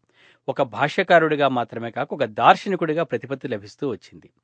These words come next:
అసలు ఈ మూడిటి మీద వచ్చినటువంటి భాష్యాలకి భాష్యాలు రాయడమే ఒక జీవితకాలపు తపఫలితంగా ఈ దేశంలో తరతరాలుగా తాత్వికులు, మేధావులు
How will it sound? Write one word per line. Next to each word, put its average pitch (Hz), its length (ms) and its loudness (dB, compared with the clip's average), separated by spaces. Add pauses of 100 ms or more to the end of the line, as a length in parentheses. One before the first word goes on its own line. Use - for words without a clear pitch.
(380)
అసలు 202 220 0
ఈ 175 200 -2
మూడిటి 190 440 0
మీద 214 220 0
వచ్చినటువంటి 185 540 2
భాష్యాలకి 208 800 2
భాష్యాలు 175 600 4
రాయడమే 180 520 2
ఒక 147 160 -4
జీవితకాలపు 151 1000 -2 (320)
తపఫలితంగా 170 840 4
ఈ 147 160 0
దేశంలో 147 580 -2
తరతరాలుగా 143 800 0
తాత్వికులు, 135 680 -4
మేధావులు 120 600 -6